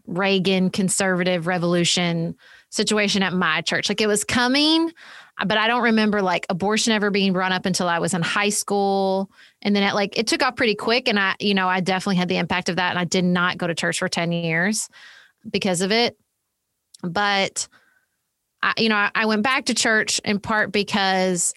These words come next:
I felt like I was asking people to give grace to the government and to, like, understand that it's an institution.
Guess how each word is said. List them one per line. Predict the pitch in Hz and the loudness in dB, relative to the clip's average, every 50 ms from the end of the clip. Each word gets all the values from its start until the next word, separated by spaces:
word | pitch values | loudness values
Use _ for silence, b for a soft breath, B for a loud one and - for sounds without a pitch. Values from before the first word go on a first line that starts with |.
| _ _ _ | _ _ _
I | - - 165 160 165 165 170 175 175 175 170 170 175 180 180 180 180 170 - - _ _ _ _ _ _ _ _ _ _ _ _ _ _ _ _ _ _ _ _ | -2 0 0 0 0 0 0 0 0 2 2 0 0 0 0 0 -2 -4 -6 -10 _ _ _ _ _ _ _ _ _ _ _ _ _ _ _ _ _ _ _ _
felt | _ - - - - 233 220 220 220 - - | _ -20 -20 -6 -2 0 2 2 0 0 0
like | 196 202 196 196 185 185 180 - | 0 2 2 2 2 0 0 0
I | 185 185 180 | 0 0 0
was | 180 190 180 170 - - - | 0 0 0 0 -2 -4 -2
asking | - 196 196 208 208 - - 208 196 190 | -2 0 0 0 -2 0 0 0 0 0
people | - - 214 202 208 196 190 185 180 180 180 175 175 - b b b b b b b b b b b _ | 0 -2 -2 -2 0 -2 0 0 0 0 0 -2 -2 -4 b b b b b b b b b b b _
to | - 226 | -4 -2
give | 175 202 196 180 180 | 0 0 0 0 0
grace | - 196 196 190 185 - | 0 0 2 2 2 0
to | - 180 | 0 0
the | 175 185 | 0 0
government | 160 180 170 165 185 214 233 262 277 285 233 - | 0 0 0 0 0 0 2 2 0 0 0 0
and | 202 202 190 | -2 0 0
to, | - 202 | 0 0
like, | 180 170 175 175 175 175 - | 0 0 0 0 0 0 -2
understand | 196 196 190 180 - - 180 175 170 170 | -2 -2 0 -2 -2 -2 -2 -2 0 -2
that | 165 - | -2 -4
it's | - - - | -4 -4 -2
an | 185 180 | 0 0
institution. | 185 190 - - 190 - - 247 262 254 - 240 226 220 196 | 0 0 0 -2 -2 0 2 2 2 2 2 2 2 0 0